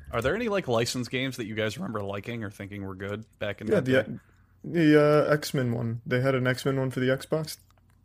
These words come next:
Speaker 2: if you remember that.
Speaker 1: There's a bunch of 'em. Which one?
Speaker 2: No, the, it was, like, X-Men something, the game, and it was really good, and I'm blanking on it.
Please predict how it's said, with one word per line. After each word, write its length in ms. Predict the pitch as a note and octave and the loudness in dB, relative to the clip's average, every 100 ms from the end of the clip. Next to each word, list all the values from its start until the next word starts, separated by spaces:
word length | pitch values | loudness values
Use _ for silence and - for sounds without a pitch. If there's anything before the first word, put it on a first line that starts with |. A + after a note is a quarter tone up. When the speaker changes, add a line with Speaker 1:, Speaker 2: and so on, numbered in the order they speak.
| _ | _
Speaker 2:
if 60 | - | -6
you 60 | C3 | -2
remember 200 | C3 C3+ | -2 0
that. 220 | D3 - - _ | -2 -4 -14 _
Speaker 1:
There's 200 | A#2+ B2+ | -4 -2
a 40 | A#2 | -4
bunch 280 | - B2+ G#2+ | -4 -6 -6
of 120 | G2 | -10
'em. 140 | G2+ | -8
Which 180 | G#2 - | -8 -6
one? 260 | A2+ G#2 G2 _ _ _ | -4 -4 -8 _ _ _
Speaker 2:
No, 200 | D3+ C3 | 6 6
the, 240 | C#3+ D3 - - | 6 4 -2 -14
it 280 | C#3+ - - | -14 -12 -6
was, 140 | C#3 | 0
like, 200 | C3+ B2 - | 2 2 4
X-Men 760 | D3 D3+ - D3 C#3+ C3+ B2+ A2+ _ _ _ _ - | 4 4 2 4 4 2 0 -4 _ _ _ _ -2
something, 560 | C#3 B2+ B2+ B2 A#2+ | 0 2 0 0 0
the 100 | B2+ | 0
game, 360 | A2+ A#2 A2 A2+ | 2 2 2 -2
and 80 | A2+ | -2
it 40 | |
was 180 | A#2 A#2+ | -2 -2
really 240 | A2+ A2 | -2 -2
good, 200 | A2+ A2 | 0 0
and 100 | A2+ | -2
I'm 120 | A2+ | -4
blanking 400 | A#2 A2+ A2+ A#2+ | -2 -2 -2 -4
on 120 | A#2+ | -4
it. 120 | B2 | -4